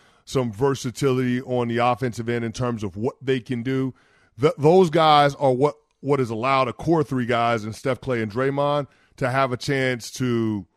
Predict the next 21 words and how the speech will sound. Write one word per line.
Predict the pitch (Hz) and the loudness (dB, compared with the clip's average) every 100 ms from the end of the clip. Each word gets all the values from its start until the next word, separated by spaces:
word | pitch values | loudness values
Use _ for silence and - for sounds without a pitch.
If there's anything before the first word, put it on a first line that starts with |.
| _ _ _ _ | _ _ _ _
be | 92 147 | -2 0
at | 135 | 0
this | 135 131 | -2 -6
stage | - 135 127 113 | 0 0 0 -2
again | 110 127 123 135 | -4 -4 -4 -6
and | 131 | -6
to | 131 | -6
make | 117 127 135 131 | -4 -2 -2 -2
it | 117 | -6
six | - 147 123 | -6 -8 -8
finals | - 135 127 123 120 | -4 -2 0 -2 -4
in | 110 123 | -6 -6
the | 113 | -4
last | 117 117 - | -2 -4 -4
eight | 131 120 | -6 -4
years. | 151 170 131 | 0 0 2
And | 160 | 0
here's | 202 | 0
the | 151 | -2
thing, | 185 190 | -2 0
Carlin. | 160 147 147 151 | 2 4 4 -2